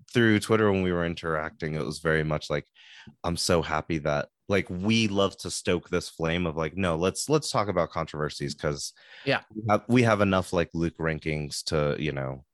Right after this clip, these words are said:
Speaker 1: fill multiple
Speaker 2: Mm.
Speaker 1: accounts with." So it's like, this is something fresh. Like, let's, let's go there.
Speaker 2: For sure. So this controversy started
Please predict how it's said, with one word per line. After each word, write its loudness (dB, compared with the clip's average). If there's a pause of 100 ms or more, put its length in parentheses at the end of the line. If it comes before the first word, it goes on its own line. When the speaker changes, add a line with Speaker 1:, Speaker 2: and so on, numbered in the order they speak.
Speaker 1:
fill 2
multiple 0
Speaker 2:
Mm. 2
Speaker 1:
accounts -6
with." -4 (280)
So -2
it's -2
like, 0
this 0
is -2
something 0
fresh. -4
Like, -8
let's, -6 (420)
let's -2
go 4
there. -2 (480)
Speaker 2:
For -6
sure. -4 (840)
So 6 (440)
this -6
controversy 2
started -2